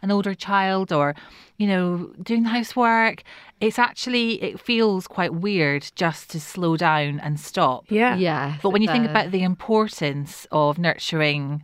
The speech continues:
Speaker 1: this small baby and healing yourself.
Speaker 2: Yeah. Yeah.
Speaker 3: Yeah.
Speaker 1: It's a big deal, isn't it?
Speaker 3: It
Speaker 2: Yeah.
Speaker 3: is. I think it is important to, to take it easy.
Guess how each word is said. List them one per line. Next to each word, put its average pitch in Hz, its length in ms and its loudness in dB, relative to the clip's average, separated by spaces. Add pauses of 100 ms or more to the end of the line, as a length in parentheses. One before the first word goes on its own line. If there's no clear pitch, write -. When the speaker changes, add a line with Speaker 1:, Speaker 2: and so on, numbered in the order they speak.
Speaker 1:
this 156 160 -4
small 156 380 -2
baby 143 640 -2 (500)
and 170 440 0 (220)
healing 185 600 -2
yourself. 147 500 -2
Speaker 2:
Yeah. 220 360 2 (680)
Yeah. 208 220 2 (120)
Speaker 3:
Yeah. 143 300 -8
Speaker 1:
It's 143 120 -12
a 151 40 -10
big 147 220 -4
deal, 151 280 -2
isn't 151 180 -6
it? 123 300 -8
Speaker 3:
It 220 80 -4
Speaker 2:
Yeah. 208 220 0
Speaker 3:
is. 143 120 -6
I 190 100 -2
think 226 180 -4
it 170 80 -4
is 147 160 -6
important 135 640 -10
to, 135 260 -12 (180)
to 165 120 -14
take 151 240 -8
it - 80 -8
easy. 135 600 -8